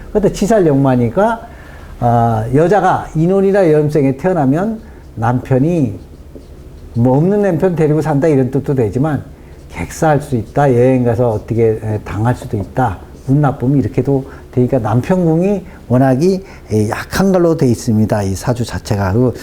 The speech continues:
여자는 엄청, 엄청 이제, 에, 강한 사주가 돼서 여름생의 인월이라고 이렇게 인월이나 여름생이나 화, 아, 이 화가 또 사주에 많으면 이 남편 그려 눈물 짓는다 또는 뭐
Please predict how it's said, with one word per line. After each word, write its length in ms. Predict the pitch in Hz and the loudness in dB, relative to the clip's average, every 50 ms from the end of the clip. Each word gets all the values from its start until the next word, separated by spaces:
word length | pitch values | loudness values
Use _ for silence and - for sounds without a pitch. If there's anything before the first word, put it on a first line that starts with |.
| - - - - | -14 -12 -4 0
여자는 320 | 123 131 135 156 156 151 | 0 2 2 2 2 2
엄청, 420 | 127 120 123 - - 165 151 131 - - - - - - - | 2 0 0 0 0 0 0 -2 -2 -6 -12 -20 -20 -12 -4
엄청 880 | - 139 165 196 226 240 226 - - 247 226 196 185 175 160 139 131 127 123 | 0 0 2 2 2 0 0 0 0 2 2 2 2 2 4 4 4 4 4
이제, 120 | 110 120 | 4 4
에, 600 | 113 113 110 110 104 101 101 107 104 98 98 92 | 4 4 2 0 -2 -4 -4 -2 -2 -2 -2 -4
강한 560 | - - - 104 120 131 131 123 120 113 107 104 | -4 -4 0 2 2 4 4 4 4 2 0 0
사주가 320 | - 131 110 110 110 110 | -2 -2 -2 0 0 2
돼서 300 | 101 101 101 151 151 151 151 - - - - - - - | 0 0 0 -2 -2 -2 -4 -10 -16 -18 -20 -10 -2 0
여름생의 640 | 123 135 143 165 165 160 - 160 139 135 143 147 135 127 | 2 4 4 2 2 0 0 0 2 2 2 2 2 4
인월이라고 640 | 127 139 143 135 120 117 110 113 107 95 101 117 113 | 4 4 2 2 2 2 0 0 0 0 -2 -2 -2
이렇게 240 | 104 101 - 123 120 | -4 -4 -2 0 0
인월이나 560 | 123 127 151 151 143 135 127 131 143 147 131 | 2 2 2 2 2 4 2 2 2 2 2
여름생이나 680 | 117 117 120 117 110 - 127 113 120 127 151 170 170 - - - - - - | 2 2 2 0 0 -2 0 2 2 2 0 0 -4 -8 -14 -18 -20 -20 -20
화, 440 | - - - 262 262 226 143 117 - - - | -8 -2 0 2 2 2 0 -4 -8 -12 -10
아, 240 | 120 110 104 90 - - - - - - - - - - | -8 -8 -8 -8 -10 -14 -18 -20 -20 -20 -20 -20 -8 -4
이 180 | 123 120 117 104 | 0 0 0 0
화가 440 | 98 - - 190 165 165 151 147 151 | -2 -2 -4 0 2 2 2 2 0
또 100 | 139 127 | -2 -2
사주에 400 | - - 170 156 - 151 139 123 | 0 -2 -2 0 2 2 2 2
많으면 720 | 104 98 101 101 120 117 107 117 143 160 147 120 98 - - - - - - - - - - | 0 -2 0 0 2 2 2 2 2 2 2 0 -2 -6 -10 -16 -20 -20 -20 -20 -20 -8 -4
이 60 | 165 | -2
남편 680 | 160 143 139 127 135 143 131 - - 165 151 139 135 123 | 0 2 2 2 2 0 0 0 0 2 2 2 2 2
그려 500 | - - 117 123 151 202 240 254 254 254 - - | 0 0 2 2 4 4 4 2 0 -2 -4 -2
눈물 360 | - 123 135 139 135 135 135 117 | 0 2 4 4 4 4 4 2
짓는다 960 | 107 117 110 120 113 110 107 - 104 101 98 95 92 92 - - - - - - | 2 2 2 2 2 2 0 0 -2 -4 -4 -6 -6 -8 -10 -12 -14 -14 -8 -4
또는 180 | 123 113 110 | -2 0 0
뭐 180 | 101 104 101 | 0 0 -2